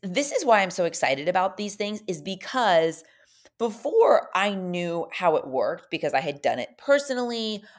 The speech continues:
I had seen other friends and business friends do it. And, and by do it, I mean create digital marketing products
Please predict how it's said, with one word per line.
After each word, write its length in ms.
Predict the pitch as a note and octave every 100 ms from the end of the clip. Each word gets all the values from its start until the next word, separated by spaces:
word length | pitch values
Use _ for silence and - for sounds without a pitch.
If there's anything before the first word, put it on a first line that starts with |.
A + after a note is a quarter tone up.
| -
I 240 | F3 E3
had 180 | F3 D3
seen 420 | - - D#3+ D3+ -
other 400 | E3+ F#3 G3 - F3
friends 300 | - F#3+ F3+
and 100 | E3
business 320 | D3 D#3 F3+ F3+
friends 340 | F#3 F#3 E3+
do 260 | D#3+ G3 F#3+
it. 280 | F#3+ F#3 - _ _ -
And, 420 | F#3 F3 D#3+ - _ -
and 380 | E3+ C3+ D3+ - -
by 240 | F#3 E3+
do 200 | E3 E3+
it, 80 | E3
I 120 | D#3+
mean 320 | D#3 D3 D3
create 600 | C#3+ E3+ D#3 D3 D#3+ - - D3
digital 720 | D#3+ C#3+ D#3 D#3 D3 D3 D3
marketing 540 | D3+ D3 C#3+ C#3 C3+ C3
products 560 | - C3+ F3 G#3+ -